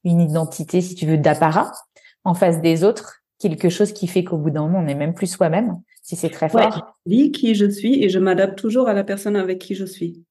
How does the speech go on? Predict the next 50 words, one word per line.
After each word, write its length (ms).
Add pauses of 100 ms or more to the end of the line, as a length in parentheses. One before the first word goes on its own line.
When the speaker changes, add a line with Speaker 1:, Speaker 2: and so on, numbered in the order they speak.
(500)
Speaker 1:
Oui, 280
et, 180
mais 240
du 120
coup, 120
je 60
finis 240
par 200
développer, 640
euh, 240
une 180
identité 540
qui 160
n'est 140
plus 180
la 160
mienne. 200
Et 60
si 140
je 80
me 140
plaque 320
à 80
ça, 300 (480)
eh 100
bien, 300
du 200
coup, 220
je 80
me 220
perds. 360
Et 60
souvent, 260
ces 140
femmes 240
viennent 140
me 80
consulter 500
quand 200
elles 140
me 120
disent, 240
euh, « 120 (220)
Je 120
ne 60
sais 120
plus 180
qui 160
je 100
suis 300